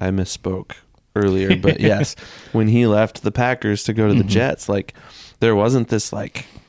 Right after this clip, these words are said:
Speaker 1: Aaron Rodgers sweepstakes
Speaker 2: Yeah.
Speaker 1: almost. It was like,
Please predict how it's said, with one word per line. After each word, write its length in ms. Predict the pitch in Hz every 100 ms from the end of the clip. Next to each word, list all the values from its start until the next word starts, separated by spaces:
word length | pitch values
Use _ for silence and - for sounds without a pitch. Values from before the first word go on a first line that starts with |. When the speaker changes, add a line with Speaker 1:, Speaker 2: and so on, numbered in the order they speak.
| _ _ _ _ _ _ _ _ _ _ _ -
Speaker 1:
Aaron 260 | 101 107
Rodgers 420 | 101 101 104 95 -
sweepstakes 960 | - 104 127 - - 95 - - - 101
Speaker 2:
Yeah. 60 |
Speaker 1:
almost. 460 | 95 92 90 92 -
It 100 | -
was 280 | 104 95 98
like, 240 | 98